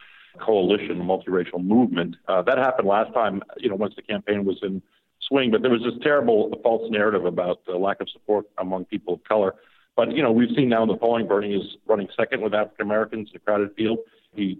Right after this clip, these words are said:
typically runs first with Latino voters all across the country. So, you know, it, it's, uh, really opened up a lot of opportunity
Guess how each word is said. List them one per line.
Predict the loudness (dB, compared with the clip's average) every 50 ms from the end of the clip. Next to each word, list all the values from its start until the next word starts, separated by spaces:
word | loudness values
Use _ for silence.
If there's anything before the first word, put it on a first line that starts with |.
| -4 -4
typically | -4 -4 -4 -4 0 0 0 0
runs | 2 2 2 2 0 -2 -4 0
first | 2 2 2 2 2 0
with | -2 0 0
Latino | 0 -2 -2 -2 -2 0 0 2
voters | 4 4 2 2 2 -2 -4 -8 -18 _ _ _ _ _ _ _ -2
all | 0 0
across | 0 2 0 0 0 -2
the | -6
country. | -6 -6 -4 -2 0 0 0 0 0
So, | 0 2 2 2 2 0
you | 0 0
know, | 0 -2 -2 0
it, | -2 -2 -2 -2 -10 -8 _ 0
it's, | 0 0 0 0 0
uh, | 0 2
really | 4 4 4 4 4
opened | 4 4 2 0 0 0
up | 0 2
a | 2
lot | 2 4 4
of | 2 2 0
opportunity | 0 -2 -4 -6 -4 -2 -2 -2 -2